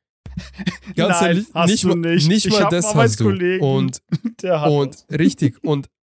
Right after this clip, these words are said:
Speaker 2: aber m-, die Menschen hoffen. Wir sind Menschen und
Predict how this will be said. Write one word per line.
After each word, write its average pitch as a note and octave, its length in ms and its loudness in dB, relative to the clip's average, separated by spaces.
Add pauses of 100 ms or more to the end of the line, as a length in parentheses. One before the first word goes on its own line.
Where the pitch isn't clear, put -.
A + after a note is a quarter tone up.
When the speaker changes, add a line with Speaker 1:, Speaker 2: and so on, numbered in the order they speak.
(300)
Speaker 2:
aber D#3 200 -2
m-, D#3+ 200 -8 (220)
die D#3+ 380 -6
Menschen F#3 460 -2
hoffen. C3 360 -4 (340)
Wir D3 520 -2
sind C#3+ 300 -4
Menschen F#3 580 -6 (680)
und C3 320 -2